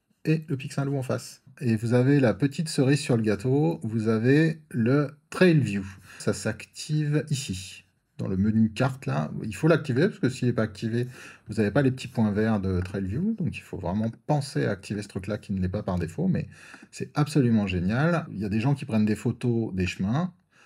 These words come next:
Et, euh, bah, là, vous avez Wolfgang. Alors, c'est allemand, hein, Komoot, donc il y a beaucoup d'Allemands qui ont fait du tourisme dans l'Hérault, qui ont pris des photos. Mais, euh, ben, euh,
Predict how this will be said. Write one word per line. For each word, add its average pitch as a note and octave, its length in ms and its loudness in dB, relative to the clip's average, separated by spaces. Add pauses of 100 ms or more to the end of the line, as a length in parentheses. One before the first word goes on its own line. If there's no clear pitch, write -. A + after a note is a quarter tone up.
(460)
Et, D3+ 400 4
euh, G2 580 0
bah, F#2+ 260 -2
là, A#2+ 140 2
vous G2+ 220 -2
avez E2+ 180 2
Wolfgang. A#2+ 580 4 (120)
Alors, E2 180 -2
c'est F#2 140 -8
allemand, G#2+ 400 4
hein, F2+ 40 -4
Komoot, F#2 300 0
donc F2+ 220 -6
il - 20 -4
y - 40 -6
a - 40 -6
beaucoup A2 240 -2
d'Allemands A2 340 4
qui G#2 120 -6
ont F2+ 40 0
fait F2+ 140 -4
du F#2 140 0
tourisme G2+ 480 -2
dans F2+ 120 0
l'Hérault, F#2+ 380 0
qui G2+ 120 -6
ont F2+ 40 -2
pris F#2 140 -2
des F2 120 -2
photos. C#3 440 0 (640)
Mais, D#3+ 400 2
euh, F2+ 500 0
ben, C3+ 340 2
euh, F2 320 0